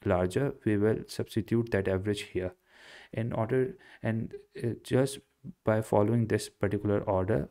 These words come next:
what we are going to do, what we are going to get, we are going to get the maximum average. Okay, Ali. So I hope, like, um,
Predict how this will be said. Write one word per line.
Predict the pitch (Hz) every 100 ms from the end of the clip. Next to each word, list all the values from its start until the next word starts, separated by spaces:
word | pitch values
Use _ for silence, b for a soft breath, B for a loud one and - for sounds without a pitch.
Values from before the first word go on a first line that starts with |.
| -
what | 110 117 -
we | 113
are | 107
going | 107 104
to | 101
do, | 98 101 135 - -
what | 107 113 -
we | 113
are | 110
going | 107 101
to | 101
get, | 107 - -
we | 104
are |
going | 104 101
to | 98
get | - 98
the | 117
maximum | 107 98 - 101 95
average. | 95 - 92 - - _ _ _ _ _ _ _ _ _ -
Okay, | 110 107 104
Ali. | 101 92 95 B B B B
So | - -
I | 127
hope, | 123 - - - B B B
like, | 117 120 - 120
um, | 113 117 107 -